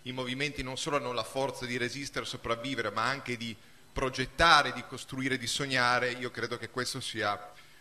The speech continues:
un gran-, questo spazio, questo luogo credo che sia un grande esempio veramente di come,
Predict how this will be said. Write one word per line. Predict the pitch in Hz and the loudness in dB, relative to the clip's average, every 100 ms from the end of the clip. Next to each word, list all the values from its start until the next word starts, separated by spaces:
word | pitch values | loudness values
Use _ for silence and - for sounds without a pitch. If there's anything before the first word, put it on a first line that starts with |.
| - | -10
un | 120 | 2
gran-, | 123 139 131 | 4 4 2
questo | 156 143 139 | -4 -4 -4
spazio, | - 190 165 143 - | 0 6 6 4 -6
questo | - 127 - | -8 -6 -2
luogo | 135 135 131 127 | 4 4 4 0
credo | 117 117 | -4 -6
che | 110 | -8
sia | - 120 | -10 -8
un | |
grande | 110 120 120 117 120 113 - - - - | 0 0 0 0 0 0 -8 -20 -20 -8
esempio | 156 135 139 139 139 135 127 127 | -6 0 2 2 -2 0 2 2
veramente | 127 123 127 127 127 | 0 0 -2 -4 -6
di | 117 | -6
come, | - 123 120 120 117 104 - - | -2 0 2 2 2 0 -10 -18